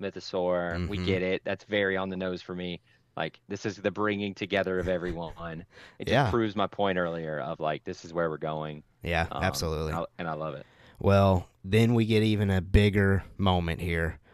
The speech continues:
Speaker 2: Bo-Katan asked the armor what she would say if Bo had seen a mythosaur. The armorer declares Bo would be very lucky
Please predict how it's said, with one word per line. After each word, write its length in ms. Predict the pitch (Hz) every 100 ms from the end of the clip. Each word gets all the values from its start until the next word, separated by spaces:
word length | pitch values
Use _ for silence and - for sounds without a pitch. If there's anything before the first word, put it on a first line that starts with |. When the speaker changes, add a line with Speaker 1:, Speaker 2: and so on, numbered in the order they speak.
| - -
Speaker 2:
Bo-Katan 500 | 120 131 156 147 143
asked 300 | 117 120 -
the 100 | 110
armor 460 | 98 101 98 95
what 420 | 90 90 92 113 -
she 180 | -
would 200 | 127 139
say 380 | - - 101 101
if 120 | 98
Bo 300 | 92 95 107
had 200 | 104 104
seen 760 | - - - 190 214 151 98 87 - - _
a 80 | -
mythosaur. 760 | 107 139 - - 113 87 - - _ _ _
The 160 | 107 107
armorer 480 | 101 131 139 143 143
declares 560 | 143 - 131 131 123
Bo 240 | 107 113 117
would 180 | 113
be 140 | 101 107
very 420 | 98 127 147 151
lucky 500 | 120 107 - 107 104